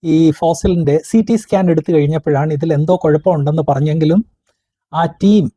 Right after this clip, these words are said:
ഈ വിഷയത്തെ കംപ്ലീറ്റ്ലി ഒളിച്ചു വെച്ചു. ഒളിച്ചു വെച്ചിട്ട് സേർക്കാസ്, കറി,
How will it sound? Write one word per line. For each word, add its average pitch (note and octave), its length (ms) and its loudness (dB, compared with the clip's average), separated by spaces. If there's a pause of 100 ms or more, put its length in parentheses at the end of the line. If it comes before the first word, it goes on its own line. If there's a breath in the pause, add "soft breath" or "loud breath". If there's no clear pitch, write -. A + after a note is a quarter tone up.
(120)
ഈ E3 120 0
വിഷയത്തെ D3+ 600 0 (720)
കംപ്ലീറ്റ്ലി G3 1000 2 (360)
ഒളിച്ചു D3+ 320 -2
വെച്ചു. G#2 300 -6 (1040)
ഒളിച്ചു A3 340 0
വെച്ചിട്ട് D#3 600 -2 (1400)
സേർക്കാസ്, F#3 880 0 (480)
കറി, F3+ 440 -2